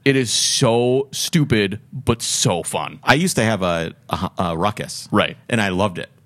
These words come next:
Speaker 1: Yeah.
Speaker 2: So I, I've always wanted, a, I've wanted a Grom. Like, the,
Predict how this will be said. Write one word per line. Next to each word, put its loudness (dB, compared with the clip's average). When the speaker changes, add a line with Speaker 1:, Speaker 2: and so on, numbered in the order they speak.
Speaker 1:
Yeah. 0
Speaker 2:
So 2
I, 0
I've -2
always 0
wanted, -2
a, 0
I've 2
wanted -2
a -6
Grom. -4
Like, 0
the, -2